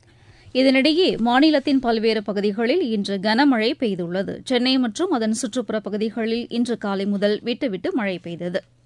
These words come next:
கனமழை மற்றும் அதி கனமழை எச்சரிக்கை விடுக்கப்பட்டுள்ள மாவட்டங்களில் நிவாரண முகாம்களை அனைத்து வசதிகளுடன் தயார் நிலையில் வைத்திருக்க வேண்டும் என்று மாவட்ட ஆட்சியர்களுக்கு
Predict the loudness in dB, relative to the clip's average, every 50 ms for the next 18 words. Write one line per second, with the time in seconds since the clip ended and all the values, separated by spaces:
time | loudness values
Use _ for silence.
0 | _ _ _ _ _ _ _ _ _ _ _ -20 _ -20 _ _ 2 4 6 6
1 | 6 6 6 4 4 4 2 2 0 0 -2 0 0 0 2 2 0 0 0 0
2 | 0 0 2 0 0 0 0 2 0 0 -2 -2 -4 -4 -4 -2 -2 -2 0 0
3 | 0 0 -2 -2 -4 -4 -4 -2 -2 -2 -2 -2 -4 -4 -4 -6 -6 -6 -6 -6
4 | -2 0 0 0 0 0 0 -2 0 4 4 4 4 4 2 2 0 -2 0 -2
5 | -2 0 0 -2 0 0 0 -2 -4 -4 -4 -4 -4 -4 -4 -4 -4 -4 -4 -4
6 | -4 -4 -4 -2 -2 -2 -2 -2 0 -2 -2 0 0 0 2 2 2 2 0 0
7 | 0 0 -2 -2 -2 -2 -2 -2 -2 -4 -4 -4 -6 -6 -6 -8 -6 -4 -4 -4
8 | -2 -4 -6 -4 -2 2 4 4 4 2 0 -2 -2 -2 -2 -4 -4 -4 -4 -4
9 | -4 -2 -2 -2 -2 -2 -2